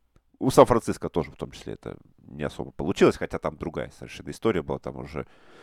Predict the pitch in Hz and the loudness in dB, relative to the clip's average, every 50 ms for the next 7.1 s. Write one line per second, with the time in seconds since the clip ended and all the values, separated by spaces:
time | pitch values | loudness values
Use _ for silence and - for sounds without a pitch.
0 | - - - - _ _ _ _ _ - - - 92 107 110 95 80 90 82 82 | -20 -20 -20 -20 _ _ _ _ _ -20 -18 -8 0 4 4 4 4 4 0 0
1 | 82 82 80 76 80 78 76 - - 95 87 92 87 76 80 73 73 73 73 73 | 0 0 0 -2 -2 -4 -4 0 0 4 4 4 2 2 -2 -4 -2 -2 -2 -2
2 | 76 73 80 78 73 71 78 76 85 87 107 131 131 104 82 76 69 69 65 69 | -2 -4 -6 -6 -6 -4 -4 -4 -4 2 2 2 4 4 0 -4 -4 -6 -8 -6
3 | 76 78 76 71 71 76 71 - - - - 110 - - - 95 82 76 73 71 | -4 -4 -2 -2 -4 -4 -6 -8 -6 -2 -2 -2 -2 2 4 4 4 4 2 -2
4 | - - - - - - 65 64 60 60 64 - - _ _ _ _ _ _ - | -6 -10 -18 -20 -14 -12 -10 -10 -10 -12 -14 -18 -20 _ _ _ _ _ _ -10
5 | - - 90 - - 92 82 80 76 - - 85 - - 69 - - 85 78 76 | -6 -6 -8 0 0 0 0 0 -4 -8 -8 -12 -10 -10 -10 -2 -2 -2 -2 -2
6 | 69 - - 71 69 69 69 - - 73 - - - - 85 78 82 73 85 76 | -6 -6 -6 -6 -6 -6 -6 -4 -4 -6 -6 -6 -8 -8 -4 -4 -4 -4 -4 -6
7 | 69 65 | -6 -8